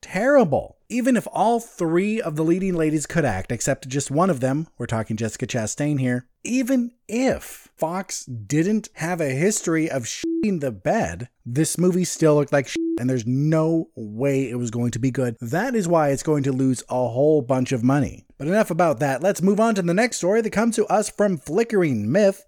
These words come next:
Bryce Dallas Howard seemingly confirms Sam Neill, Laura Dern, and Jeff Goldblum for Jurassic World three. So this hasn't been officially confirmed. If you read the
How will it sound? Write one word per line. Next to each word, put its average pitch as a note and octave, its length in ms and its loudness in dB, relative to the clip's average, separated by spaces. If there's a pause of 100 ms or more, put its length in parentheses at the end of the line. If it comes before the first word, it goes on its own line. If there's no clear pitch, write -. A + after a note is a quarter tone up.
Bryce C#3 440 0
Dallas E3+ 320 0
Howard G3 480 2 (120)
seemingly B3 600 2
confirms F3 840 0
Sam G#3 380 2
Neill, D3+ 460 4 (120)
Laura F#3 380 4
Dern, E3 340 2
and B2+ 200 -2
Jeff E3 240 2
Goldblum E3 480 2
for F3+ 100 -2
Jurassic C3 500 0
World E2+ 360 -8
three. C#3 640 0 (100)
So G3 160 -2
this G#3 160 -2
hasn't A3+ 340 0
been A3+ 220 2
officially F3 640 0
confirmed. F3+ 640 0 (100)
If D#3 280 -2
you F3 240 4
read G#3 320 4
the G#3+ 100 0